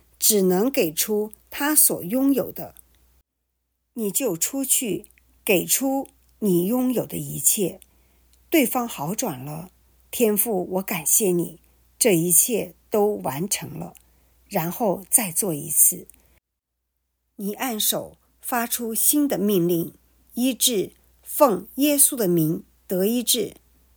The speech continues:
你在做什么？你加进去，加进去双倍。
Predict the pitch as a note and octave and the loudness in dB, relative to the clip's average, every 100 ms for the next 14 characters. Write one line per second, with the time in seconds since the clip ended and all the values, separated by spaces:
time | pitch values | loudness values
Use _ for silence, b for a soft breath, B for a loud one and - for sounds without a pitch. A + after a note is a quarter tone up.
0 | - F#3 D#3+ A3 G3 C4+ A3 - - D#3 | -4 -2 2 0 0 -2 0 -2 -4 -10
1 | - _ _ _ A#3 F3 - B3+ A#3 A#3+ | -16 _ _ _ -2 0 0 0 -2 -4
2 | A3+ F3 - F3+ E3 b b _ - B3 | -4 -2 -2 -4 -10 b b _ 2 2
3 | A#3+ B3 C4 G3 - G#3 - - - A3 | 2 -2 -2 -2 -2 -4 -6 -4 0 0
4 | F#3+ G3 G3+ F3+ | 0 -2 -2 -2